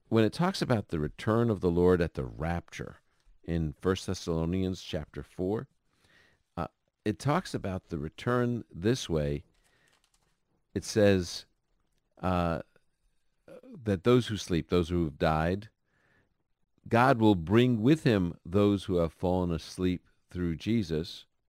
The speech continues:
And we who are still alive at the Lord's coming will certainly have no advantage over those who have fallen asleep. For the Lord himself will descend,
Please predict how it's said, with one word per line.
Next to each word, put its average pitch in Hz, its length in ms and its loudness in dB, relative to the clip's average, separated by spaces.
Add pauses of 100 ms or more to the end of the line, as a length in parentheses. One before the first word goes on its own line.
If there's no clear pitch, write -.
(760)
And 95 200 -4
we 127 220 2
who 123 160 2
are 101 80 4
still 110 280 2
alive 101 400 2
at 98 100 -4
the - 80 -8
Lord's 82 240 -2
coming 90 420 -4
will 78 100 -4
certainly 92 480 -4
have 85 180 -2
no 87 180 0
advantage 85 480 -2
over 80 180 -4
those 80 280 -4
who 82 80 -8
have 73 100 -8
fallen 76 240 -6
asleep. 101 680 -6 (880)
For 98 100 -6
the 92 60 -2
Lord 101 180 4
himself 98 380 -2
will 85 120 -4
descend, 107 720 -2